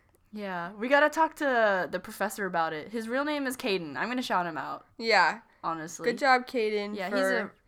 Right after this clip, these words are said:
Speaker 1: yeah.
Speaker 2: teaching that class.
Speaker 1: Cool guy.
Speaker 2: Cool guy. Great guy.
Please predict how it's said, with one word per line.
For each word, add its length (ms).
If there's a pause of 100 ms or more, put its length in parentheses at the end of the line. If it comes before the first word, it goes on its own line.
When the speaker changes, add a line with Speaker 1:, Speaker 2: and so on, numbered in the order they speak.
(100)
Speaker 1:
yeah. 380
Speaker 2:
teaching 380
that 180
class. 560 (160)
Speaker 1:
Cool 200
guy. 320 (100)
Speaker 2:
Cool 220
guy. 500 (400)
Great 240
guy. 280